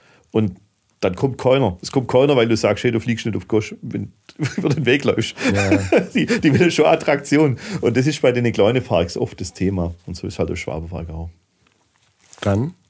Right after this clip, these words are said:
Speaker 2: freue ich mich auf den schwäbisch-sächsischen
Speaker 1: Sächsischen, ja.
Speaker 2: Thriller bei einem
Speaker 1: Ja.
Speaker 2: großen Verleih und
Speaker 1: <laughs>
Speaker 2: Weltverleih. Und über einen Spielfilm, über eine echte Heilbronner Geschichte, vielleicht aus dem Zuhältermilieu.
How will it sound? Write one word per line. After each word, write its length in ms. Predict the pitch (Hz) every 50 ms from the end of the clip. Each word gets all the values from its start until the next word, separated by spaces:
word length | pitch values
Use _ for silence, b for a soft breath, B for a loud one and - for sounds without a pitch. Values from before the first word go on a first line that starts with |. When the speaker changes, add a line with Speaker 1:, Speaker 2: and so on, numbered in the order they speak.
| _ _ _ _
Speaker 2:
freue 320 | - - - - 113 107
ich 60 | 101 92
mich 220 | 117 110 98 -
auf 160 | 127 110 90
den 360 | - - 107 101 107 113 -
schwäbisch-sächsischen 880 | 110 - - - 110 107 107 101 120 110 - - - - - 110 - 120 107
Speaker 1:
Sächsischen, 440 | - - - 110 95 - 117 110 104
ja. 180 | - - 131
Speaker 2:
Thriller 520 | 123 98 90 117 117 117 123 135 143 143 143
bei 160 | 135 123 113
einem 160 | 110 113 113
Speaker 1:
Ja. 40 | 110
Speaker 2:
großen 640 | - - 113 117 120 - 139 127 123 127 131 - -
Verleih 560 | 98 - - 123 110 110 104 104 113 127 139 139 - 139
und 100 | 127 -
Speaker 1:
<laughs> 80 | -
Speaker 2:
Weltverleih. 680 | 120 117 123 - - - - 165 151 147 151 156 165 165 370 339 - 403 B B B B B B B B B B - - _ _ - - - _ B B B B B B B B B B
Und 420 | - 143 139 151 190 196 180 - -
über 180 | 180 139 147 143
einen 80 | 139 131
Spielfilm, 580 | - - 139 135 139 120 - - 147 143 143 139
über 160 | 117 113 120
eine 140 | 120 117 104
echte 280 | 110 104 - - -
Heilbronner 420 | 110 110 107 - 104 107 107 107 101
Geschichte, 520 | 107 92 - - 98 90 - - 113 110
vielleicht 640 | 92 - - 120 110 110 107 107 117 123 120 - -
aus 160 | 120 120 92
dem 120 | 113 107
Zuhältermilieu. 800 | - - 107 95 87 95 95 87 95 92 92 92 90 90 92 90